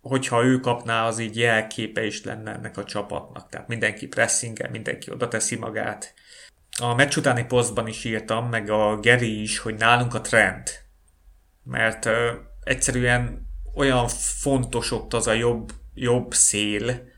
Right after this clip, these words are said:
hogy, hogy hihetetlen. Hát a keresztlabdái is. Nagyon sokszor a Robertson azért van üresen, mert hogy Trentre tolódik át az ellenfél középpályája. De felírtam pár dolgot, amiért szerintem Trentnek kéne kapnia.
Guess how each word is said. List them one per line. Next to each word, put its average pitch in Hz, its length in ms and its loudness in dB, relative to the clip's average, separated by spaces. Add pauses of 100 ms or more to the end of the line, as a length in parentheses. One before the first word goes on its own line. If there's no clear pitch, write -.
(140)
hogy, 117 460 -4
hogy 120 440 -2
hihetetlen. 113 640 2
Hát 113 140 -2
a 120 160 0
keresztlabdái 110 1080 4
is. - 280 -6 (1600)
Nagyon 185 260 8
sokszor 170 680 6
a 131 200 0
Robertson 143 460 6
azért 135 380 4
van 117 320 -2
üresen, 139 720 2 (280)
mert 120 280 2
hogy 123 120 0
Trentre 113 880 4 (160)
tolódik 113 500 0
át 107 160 0
az 107 100 -2
ellenfél 107 480 2
középpályája. - 1000 -6 (640)
De 120 460 4 (160)
felírtam 135 500 6
pár 110 220 6
dolgot, 110 360 -2
amiért 107 300 -2
szerintem 110 460 -2
Trentnek 113 480 -2
kéne 110 300 -8
kapnia. 123 800 0